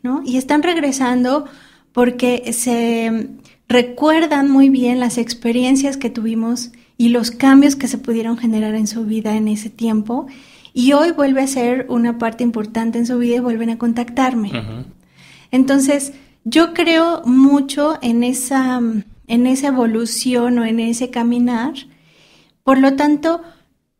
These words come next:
Speaker 1: eh, cada persona además tiene la posibilidad de tener o de explorar diferentes caminos. A lo mejor en un momento fue coaching,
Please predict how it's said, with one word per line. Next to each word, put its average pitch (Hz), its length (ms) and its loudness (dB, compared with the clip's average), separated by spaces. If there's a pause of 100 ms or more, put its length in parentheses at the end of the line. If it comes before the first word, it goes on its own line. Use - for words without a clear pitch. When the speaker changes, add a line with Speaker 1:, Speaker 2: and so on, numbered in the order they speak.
(160)
Speaker 1:
eh, 240 680 0
cada 330 360 2
persona 269 800 -2
además 233 540 -2
tiene 269 300 2
la 254 280 0
posibilidad 226 800 -2
de 254 100 -2
tener 233 680 -4
o 220 160 -4
de 220 100 -2
explorar 226 580 -2
diferentes 240 420 -2
caminos. 226 720 2 (380)
A 214 100 -4
lo 226 100 0
mejor 262 440 0 (500)
en 247 180 4
un 262 80 8
momento 254 360 4
fue 233 200 -8
coaching, 262 640 -2